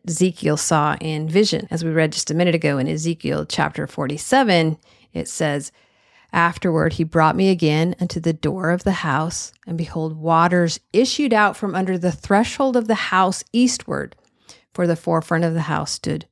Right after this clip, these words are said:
toward the east." We find a similar thing in Joel chapter four, verse eighteen, which also speaks of the end time temple, and it says, "A fountain shall come forth from the house of the Lord."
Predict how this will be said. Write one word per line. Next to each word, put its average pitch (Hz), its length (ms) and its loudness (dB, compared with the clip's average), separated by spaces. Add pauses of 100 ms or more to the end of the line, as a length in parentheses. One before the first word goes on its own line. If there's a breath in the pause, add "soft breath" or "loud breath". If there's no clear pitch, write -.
toward 151 240 -6
the - 180 -8
east." - 400 -6 (760 soft breath)
We 220 80 -2
find 262 200 4
a 214 40 4
similar 240 420 4
thing 196 440 0
in 175 500 0
Joel 208 600 4
chapter 180 440 -4
four, 170 480 2
verse 160 260 -2
eighteen, 185 720 0 (480 soft breath)
which 180 300 -2
also 180 260 4
speaks - 380 -2
of 165 100 0
the 151 120 0
end 160 160 0
time 147 240 -2
temple, 160 560 -4
and 160 160 -4
it 151 100 -6
says, 151 420 -2 (220 soft breath)
"A 170 140 -4
fountain 233 720 2
shall 180 260 0
come 180 280 -2
forth 190 460 0
from 170 220 0
the 160 60 2
house 180 720 -2
of 160 200 -6
the 147 120 -4
Lord." 156 480 -10